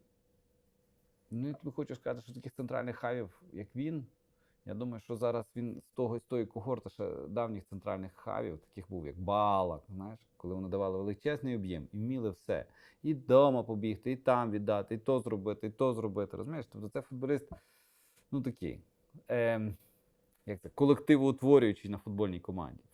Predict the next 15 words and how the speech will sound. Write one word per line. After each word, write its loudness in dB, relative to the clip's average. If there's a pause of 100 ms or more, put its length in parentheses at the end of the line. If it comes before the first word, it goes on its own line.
в, 0
е, 6
футбольному, -2
футбольній, -2 (120)
футболь-, -6 (680)
в, -18
в -12
команді. -2 (720)
І -2
в 0
Реалі 4
він -4
був -8
так -8
само. -12